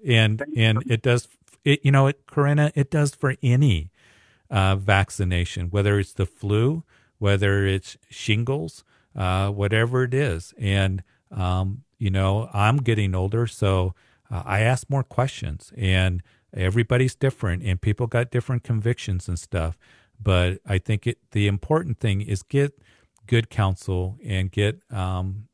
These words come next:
Speaker 1: you know, counsel from those who are in the medical field, 'cause we just talked about social media, and there's stuff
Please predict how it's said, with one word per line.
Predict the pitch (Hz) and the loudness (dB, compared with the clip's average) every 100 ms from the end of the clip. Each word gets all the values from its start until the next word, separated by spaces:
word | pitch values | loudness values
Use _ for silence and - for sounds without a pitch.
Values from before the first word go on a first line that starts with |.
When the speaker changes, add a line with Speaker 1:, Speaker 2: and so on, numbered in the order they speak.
| - | -6
Speaker 1:
you | 98 | -2
know, | 95 | -2
counsel | 92 101 98 - | -2 -2 -2 -4
from | 95 - 92 | -8 -6 -4
those | 92 98 101 - _ _ _ _ | 0 0 -2 -6 _ _ _ _
who | 107 | 0
are | |
in | 101 | 2
the | 95 | 2
medical | 98 98 - | 0 0 -2
field, | 92 107 95 92 | -4 -2 -2 -2
'cause | 95 110 | -4 -2
we | 104 | 0
just | 143 - | -2 0
talked | 127 - | -2 0
about | 110 101 | -2 -2
social | - 98 - 90 | -2 -4 -4 -4
media, | 95 90 82 82 | -2 -2 -4 -6
and | 95 | -4
there's | 117 - | -4 -6
stuff | - 110 101 | -4 -2 -2